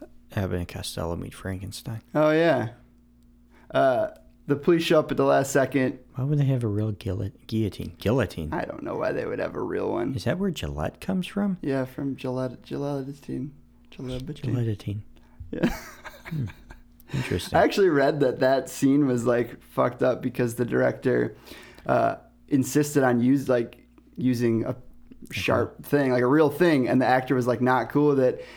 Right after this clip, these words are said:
Speaker 2: and,
Speaker 1: Hmm.
Speaker 2: uh, so they argued about it, and he was like, "I'll give you one take. I'm, I'm only doing this once," and they did it once, and that's the take that's in the movie.
Speaker 1: Good.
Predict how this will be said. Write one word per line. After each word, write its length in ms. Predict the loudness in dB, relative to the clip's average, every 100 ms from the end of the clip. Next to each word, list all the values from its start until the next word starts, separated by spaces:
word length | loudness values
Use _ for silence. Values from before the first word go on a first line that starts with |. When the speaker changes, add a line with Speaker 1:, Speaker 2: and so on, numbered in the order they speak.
| -8
Speaker 2:
and, 300 | 0 2 4
Speaker 1:
Hmm. 60 | 4
Speaker 2:
uh, 160 | 2 0
so 140 | 0 2
they 80 | 4
argued 280 | 4 4
about 260 | 4 4 4
it, 60 | 2
and 100 | 2
he 80 |
was 160 | 2 2
like, 260 | 0 0 -4
"I'll 80 | -2
give 180 | 0 2
you 120 | 0
one 500 | 0 2 2 2 0 -2
take. 440 | -2 0 -2 -8 -4
I'm, 160 | -2 2
I'm 120 | 2
only 140 | 4 4
doing 140 | 2
this 160 | 2 0
once," 280 | 0 0 0
and 140 | 0
they 80 | 2
did 140 | 2
it 60 | 4
once, 280 | 4 2 2
and 100 | 0
that's 180 | 0
the 80 | -2
take 160 | -6 -6
that's 160 | -6
in 100 | -4
the 80 | -2
movie. 320 | -2 -4 -6 -10 -18 -10
Speaker 1:
Good. 160 | -4 -4